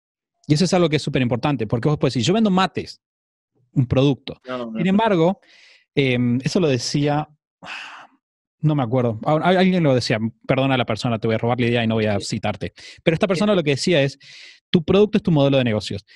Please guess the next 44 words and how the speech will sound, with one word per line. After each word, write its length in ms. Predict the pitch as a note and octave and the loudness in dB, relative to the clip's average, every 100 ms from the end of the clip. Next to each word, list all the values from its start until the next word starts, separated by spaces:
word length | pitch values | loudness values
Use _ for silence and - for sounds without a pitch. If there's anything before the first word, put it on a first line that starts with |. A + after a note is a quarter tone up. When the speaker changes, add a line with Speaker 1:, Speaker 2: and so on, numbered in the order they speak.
| - | -10
Speaker 1:
Y 160 | - F3 | 0 0
en 120 | F3+ | 2
tu 140 | - | -2
caso 400 | F3+ A#3 - F#3+ | 0 -2 0 0
es 80 | E3+ | 0
súper 320 | - G3 F#3+ | 0 -2 -2
claro, 260 | - C#4 F3+ | -2 -2 -2
porque 280 | C3 B2 C#3+ | -2 -4 -4
tu 220 | - D3+ | -4 -4
producto 400 | E3 G3+ G#3+ F#3+ | 0 0 0 -2
no 180 | F3 G3 | 0 0
es 200 | F#3+ - | -2 -2
el 100 | C#3 | -2
mate 300 | B2+ B2+ - | 0 -2 -2
en 100 | A#2 | -4
sí, 420 | - G#3+ E3+ F#3 - | -2 -2 0 -2 -4
que 160 | A2 G#2+ | -2 -2
es, 120 | - - | -6 -4
es 120 | A#2+ | 0
lo 100 | B2 | 0
que 100 | B2 | 0
vos 160 | A2 A2+ | -4 -4
vendés, 420 | A#2 A#2 G3 F3 - - - - | -4 0 0 0 -4 -20 -20 -6
sino 260 | E3+ F3 | -2 0
es 160 | D3+ D3+ - - | 0 -2 -16 -2
la 200 | C#3+ C#3+ | 0 0
forma 300 | G3+ G#3+ F3 | 0 0 0
de 60 | |
entrega, 360 | B2+ B2+ B2 A2+ | -2 -2 0 0
el 140 | A2+ | 0
tiempo, 380 | - G#3 C3+ A#2 | 0 -2 -2 -2
cómo 220 | F3 F#3 | 0 0
te 140 | E3+ D#3 | 0 0
llega, 360 | F#3+ D#3 A2 - | 0 0 -2 -2
cómo 280 | F#3+ G3+ | 0 0
te 120 | - F#3 | 0 0
hablan 180 | F3+ | 0
las 120 | E3+ - | -2 -2
personas 560 | D3+ C3+ - B3 C#3+ - | -4 -2 -2 0 -2 -2
cuando 300 | C3+ B2 A#2+ | -2 0 0
vos 220 | A#2+ - _ _ _ - | -2 -4 _ _ _ -4
en-, 140 | D3+ - | -4 -2
en-, 220 | D3+ C3 | -4 -2
entrás, 500 | C#3+ C#3 B2+ C3+ G#2+ | -2 -2 0 -2 -2